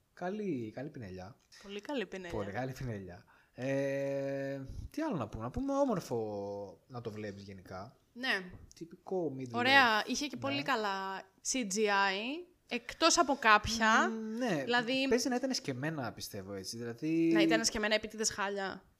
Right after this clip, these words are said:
Speaker 2: Εσκεμμένα
Speaker 1: δεν τα
Speaker 2: επίτηδες
Speaker 1: λες,
Speaker 2: χάλια.
Speaker 1: εντάξει, δεν τα λες χάλια.
Speaker 2: Όχι, χάλια δεν τα λες, αλλά,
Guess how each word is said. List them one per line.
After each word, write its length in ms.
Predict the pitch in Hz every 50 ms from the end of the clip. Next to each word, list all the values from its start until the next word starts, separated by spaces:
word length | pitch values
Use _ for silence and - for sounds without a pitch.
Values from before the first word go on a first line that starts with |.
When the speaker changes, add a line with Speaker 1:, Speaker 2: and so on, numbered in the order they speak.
| _ _ _ _
Speaker 2:
Εσκεμμένα 420 | - 214 - - 233 196 214 226 262
Speaker 1:
δεν 80 | 233
τα 40 | 233
Speaker 2:
επίτηδες 300 | 226 240 233 247 233 226
Speaker 1:
λες, 100 | - -
Speaker 2:
χάλια. 160 | 233 214 214 196
Speaker 1:
εντάξει, 220 | - - - -
δεν 80 | 143 147
τα 80 | 175
λες 200 | 175 151 120 -
χάλια. 360 | - - 92 85 85 82 - -
Speaker 2:
Όχι, 220 | - 262 269 -
χάλια 280 | - - 254 269 269 262
δεν 80 | 269
τα 120 | 277 269 226
λες, 200 | 196 196 226 - -
αλλά, 400 | 247 247 247 240 233 233 226